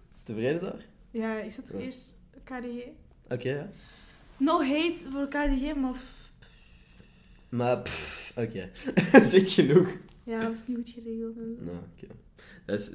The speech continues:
Speaker 1: zo gek. Dit zijn eigenlijk vragen die ik normaal gezien in het begin van de podcast stel. Eén, waar
Speaker 2: Want we
Speaker 1: studeer
Speaker 2: wa-,
Speaker 1: je?
Speaker 2: we waren al aan het praten, snap je?
Speaker 1: Klopt, ja.
Speaker 2: Daarom.
Speaker 1: Maar dat, ja, dat is eigenlijk wat ik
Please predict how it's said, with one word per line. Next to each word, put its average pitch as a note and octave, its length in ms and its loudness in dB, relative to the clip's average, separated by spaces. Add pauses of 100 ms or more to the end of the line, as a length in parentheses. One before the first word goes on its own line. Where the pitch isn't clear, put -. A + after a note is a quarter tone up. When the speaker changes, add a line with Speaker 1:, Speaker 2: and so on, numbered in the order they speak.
Speaker 1:
zo C3 120 0
gek. B2 220 0
Dit B2+ 140 -6
zijn C#3 160 -2
eigenlijk A#2+ 440 0
vragen A2+ 260 0
die A#2+ 80 0
ik - 40 -6
normaal A2 200 -2
gezien A2+ 200 0
in G#2+ 60 -2
het G2+ 60 0
begin G2+ 140 -2
van G#2+ 100 -2
de G2+ 60 -4
podcast F#2+ 480 -6
stel. F#2+ 320 -10
Eén, A#2+ 480 -2 (400)
waar A#2+ 120 2
Speaker 2:
Want D#4+ 100 2
we C3 80 2
Speaker 1:
studeer D4+ 180 4
Speaker 2:
wa-, B3+ 80 8
Speaker 1:
je? A#3 100 8
Speaker 2:
we C4+ 60 2
waren C#4+ 240 0
al C4 80 -6
aan C4 60 -4
het A3+ 140 -6
praten, A#3+ 320 -8
snap A#3+ 240 -12
je? C4 80 -14 (120)
Speaker 1:
Klopt, G3 320 -10 (200)
ja. - 60 -12
Speaker 2:
Daarom. A3 340 -6 (480)
Speaker 1:
Maar A2 120 -2
dat, B2+ 100 4
ja, C#3+ 100 2
dat A#2 100 2
is G#2+ 60 0
eigenlijk A2+ 220 2 (100)
wat A#2 100 -2
ik - 20 -6